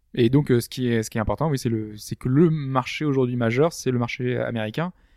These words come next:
Est-ce que c'est parce que, euh, aujourd'hui, le marché, euh... Parce qu'en termes de valeur, je crois que le, le marché japonais a grosso modo gardé la même, euh, le, les mêmes revenus, les mêmes, le même, la même proportion.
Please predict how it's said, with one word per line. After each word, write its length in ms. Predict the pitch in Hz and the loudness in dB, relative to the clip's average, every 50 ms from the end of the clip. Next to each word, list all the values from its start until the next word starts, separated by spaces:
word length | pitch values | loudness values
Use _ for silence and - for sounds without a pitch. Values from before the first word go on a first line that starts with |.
| _ _ _ _ _ _ _ _ | _ _ _ _ _ _ _ _
Est-ce 240 | - 175 175 - - | -2 -2 -2 -4 -6
que 180 | _ - 190 | _ -6 -6
c'est 280 | 185 170 - - 202 190 | -6 -6 -4 -4 -4 -4
parce 420 | - - 147 139 - - - - | -4 -6 -8 -8 -8 -8 -8 -10
que, 140 | - - 185 | -8 -6 -4
euh, 440 | 185 185 180 170 151 139 135 131 135 | -2 -2 0 0 2 2 2 2 2
aujourd'hui, 500 | - 147 135 143 147 147 147 160 170 160 | 0 0 0 0 -2 -2 -4 -4 -4 -2
le 120 | 147 143 | -2 0
marché, 480 | 135 135 131 127 - - - 151 156 143 | 0 0 -2 -2 -4 -8 -10 -6 -4 -2
euh... 160 | 131 123 120 123 - _ _ _ _ _ | -2 -2 -2 -4 -8 _ _ _ _ _
Parce 100 | - - | -4 -2
qu'en 120 | 156 165 | -2 0
termes 160 | 147 - 190 180 | 0 2 4 4
de 60 | 170 | 6
valeur, 220 | 160 175 208 226 | 6 6 4 2
je 80 | - - | 0 -4
crois 160 | - 196 196 | -6 -6 -4
que 100 | - 160 | -2 -2
le, 120 | 139 131 - _ _ _ _ - | -4 -4 -4 _ _ _ _ -12
le 260 | 139 123 120 117 113 113 | -10 -8 -6 -6 -4 -4
marché 320 | 131 147 143 - - 170 | -4 -4 -4 -6 -6 -6
japonais 320 | 151 147 - 151 151 165 | -6 -4 -2 -4 -2 -2
a 140 | 156 131 120 - _ _ - | -2 -4 -4 -6 _ _ -10
grosso 460 | 151 123 120 127 139 135 - - 147 | -8 -4 -2 -2 -2 -2 -2 -4 -4
modo 300 | 143 139 139 139 143 143 | -2 -2 0 2 2 2
gardé 400 | 139 135 127 120 120 127 135 139 | 2 0 -2 -2 -2 -2 -2 0
la 100 | 131 120 | 0 0
même, 320 | 117 120 120 120 120 117 | 2 0 0 0 0 -2
euh, 260 | 113 110 110 107 107 107 | -4 -4 -4 -6 -6 -6
le, 200 | 110 107 101 101 _ _ _ _ _ _ _ _ _ _ - | -6 -8 -8 -12 _ _ _ _ _ _ _ _ _ _ -4
les 60 | 117 | 0
mêmes 160 | 117 120 113 110 | 0 0 2 2
revenus, 480 | 107 113 107 113 123 143 160 170 170 | 2 2 2 2 0 0 0 0 0
les 80 | 156 131 | 0 0
mêmes, 480 | 123 117 117 117 117 113 113 113 113 | 0 0 -2 -2 -4 -4 -4 -4 -4
le 60 | 110 107 | -4 -4
même, 420 | 113 110 110 113 110 110 110 110 - 123 | -4 -6 -8 -8 -10 -12 -14 -16 -14 -12
la 100 | 113 110 | -10 -8
même 120 | 104 110 | -6 -2
proportion. 480 | 120 123 - 123 - - - 196 220 | -2 0 0 -2 -2 -2 0 0 0